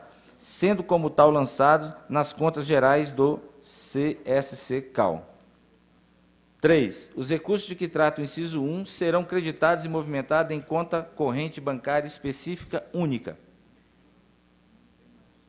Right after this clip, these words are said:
Quatro, os aportes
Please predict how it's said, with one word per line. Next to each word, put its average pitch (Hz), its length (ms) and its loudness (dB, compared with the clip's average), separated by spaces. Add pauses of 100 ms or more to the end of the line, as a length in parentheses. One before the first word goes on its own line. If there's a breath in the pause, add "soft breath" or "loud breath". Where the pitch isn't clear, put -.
(880)
Quatro, 147 400 2 (420 soft breath)
os 123 160 -2
aportes 175 720 4